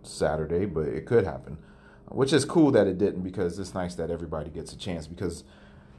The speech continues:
it, it's only single elimination. So if your team just won out, it's not like you, you, uh, you know,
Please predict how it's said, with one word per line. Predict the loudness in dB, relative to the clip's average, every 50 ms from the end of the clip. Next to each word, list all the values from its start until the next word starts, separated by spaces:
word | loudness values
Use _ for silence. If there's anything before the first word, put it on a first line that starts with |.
| -20 -20 -12 0
it, | 2 2 4 6
it's | 4 4 4 4
only | 2 2 2 0
single | -2 -2 -2 -2 0 2 2 2 2 2
elimination. | 2 0 0 0 0 0 0 0 0 0 -2 -4 -4 -6 -6 -6 -8 -8
So | -4 0 2 2 2 2 0 -2 -6 -10 -16 -20 -10 -8
if | -8 -4 -4
your | -4 -4
team | -2 0 0 0 0 0
just | 0 -2 -2 -2
won | 0 2 4 4 4 4
out, | 4 6 6 4 4 2 -2 -8 -16 -20 -20 -20 -20 -20 -20 -20 -20 -18 -14
it's | -14 -8 -2
not | 0 0 0 2 2
like | 0 0 0 -4
you, | -4 -4 -4 -4 -4 -8 -10 -12 -16 -18 -18 -18 -18 -18 -18 -20 -18 -14
you, | -10 -8 -8 -6 -6 -6 -8 -6 -4 -2
uh, | -2 -2 0 -2 -2 -4 -6 -10 -12 -16 -20 -20 -18 -18 -18 -18 -18 -18 -18 -18 -18 -18 -18 -16 -10 -8
you | -6 -6
know, | -4 -6 -6 -6 -8